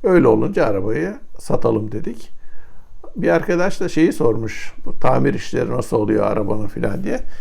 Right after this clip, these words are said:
Yeri gelmişken onu da söyleyeyim. Arabayı ben götürmeden önce, satmadan önce tamirciye götürürüm.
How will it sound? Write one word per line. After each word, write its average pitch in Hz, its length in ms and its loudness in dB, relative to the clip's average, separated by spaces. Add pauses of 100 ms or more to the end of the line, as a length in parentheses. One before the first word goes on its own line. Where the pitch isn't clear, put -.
(180)
Yeri 151 200 4
gelmişken 107 480 2
onu 131 180 2
da 107 60 2
söyleyeyim. 104 380 2
Arabayı 135 600 4
ben 131 240 2 (360)
götürmeden 196 600 0
önce, 104 220 -6
satmadan 101 540 0
önce 139 340 -8 (600)
tamirciye 127 580 4
götürürüm. 107 500 -4